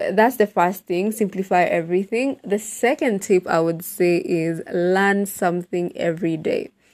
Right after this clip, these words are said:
Now, as a solopreneur, <laughs> one of the things that I do to set myself apart is definitely learning something every day.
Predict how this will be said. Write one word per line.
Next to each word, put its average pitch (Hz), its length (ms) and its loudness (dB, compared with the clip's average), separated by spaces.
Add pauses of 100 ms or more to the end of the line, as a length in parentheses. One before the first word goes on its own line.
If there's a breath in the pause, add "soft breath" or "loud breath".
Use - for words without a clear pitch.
(240 soft breath)
Now, 180 400 -2 (520 loud breath)
as 202 300 2
a 294 40 2
solopreneur, 185 640 2
<laughs> 214 120 2
one 247 200 4
of 269 140 2
the 208 100 2
things 190 340 -4
that 170 280 -4
I 196 240 0
do 185 420 -4 (320 loud breath)
to 214 80 -8
set 220 240 2
myself 190 320 0
apart 180 460 -2
is 180 200 -6
definitely 202 560 0
learning 185 400 0
something 175 460 -4
every 165 300 -2
day. 160 340 -2